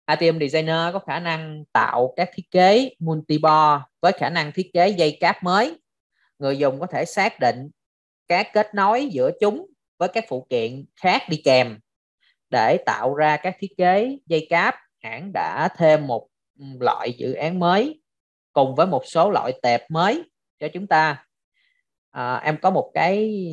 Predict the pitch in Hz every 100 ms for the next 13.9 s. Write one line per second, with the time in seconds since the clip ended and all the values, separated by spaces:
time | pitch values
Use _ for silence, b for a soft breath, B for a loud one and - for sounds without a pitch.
0 | 156 151 - 151 131 127 147 123 113 120
1 | 135 147 151 151 151 160 190 - 151 151
2 | 147 139 131 117 - 151 208 156 156 147
3 | 123 113 160 196 _ _ _ 127 120 -
4 | 170 - 127 120 - _ _ _ _ _
5 | _ _ _ _ _ 127 139 113 - 135
6 | 139 185 180 175 208 - - 156 190 302
7 | - _ _ 123 123 165 208 185 156 147
8 | 170 208 - _ _ _ _ _ _ _
9 | _ _ _ 147 143 139 135 - 135 131
10 | 156 180 220 262 - 190 170 165 - 180
11 | 110 175 92 90 175 175 _ _ _ 190
12 | 208 208 254 - _ _ _ _ _ _
13 | - 135 135 151 165 165 165 147 -